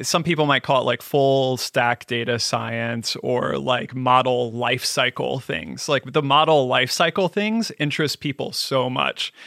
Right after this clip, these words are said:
So beyond making, like, a single inference or beyond doing, like, a single fine tuning,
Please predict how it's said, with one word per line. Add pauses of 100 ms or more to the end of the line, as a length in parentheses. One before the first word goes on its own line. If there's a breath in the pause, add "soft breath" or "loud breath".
(220 loud breath)
So
beyond (160)
making,
like,
a
single
inference
or
beyond
doing,
like,
a
single
fine
tuning,